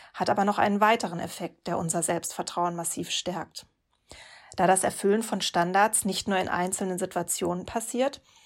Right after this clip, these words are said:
in denen wir etwas mehr geben als bisher, sondern wir unsere Standards immer erfüllen müssen, bieten sie zusätzlich die Komponente der Verlässlichkeit.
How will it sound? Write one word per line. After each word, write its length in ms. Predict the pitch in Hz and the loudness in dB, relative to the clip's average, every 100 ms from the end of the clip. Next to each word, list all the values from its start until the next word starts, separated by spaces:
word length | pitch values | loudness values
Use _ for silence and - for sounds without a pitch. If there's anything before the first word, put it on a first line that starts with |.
| _ _ | _ _
in 100 | 185 | 0
denen 200 | 175 180 | 2 2
wir 60 | 185 | 2
etwas 320 | 208 180 - | 2 0 0
mehr 240 | 180 185 | 2 0
geben 260 | 190 202 196 | 2 0 0
als 180 | 170 - | -2 -4
bisher, 580 | 180 - 170 170 214 247 - - - | -4 -4 -2 -2 -4 -6 -16 -20 -8
sondern 320 | - 196 196 | 0 4 4
wir 100 | 196 | 4
unsere 240 | 190 185 180 | 2 0 -2
Standards 460 | - 170 180 175 | -2 -2 -2 -4
immer 340 | - 254 277 180 | -6 -2 0 0
erfüllen 480 | - - 190 185 | -2 -4 -4 -4
müssen, 480 | 175 165 220 233 233 _ - | -4 -6 -4 -6 -8 _ -12
bieten 260 | 202 202 | -4 0
sie 160 | 202 190 | 0 0
zusätzlich 600 | - 185 202 202 - 214 | -2 0 0 0 -4 -4
die 80 | 208 | -4
Komponente 580 | 190 185 180 175 180 | -2 -2 -2 -2 -2
der 120 | 196 196 | -2 -2
Verlässlichkeit. 960 | 214 185 180 - - - 170 - - | 0 0 0 -4 -8 -8 -6 -6 -10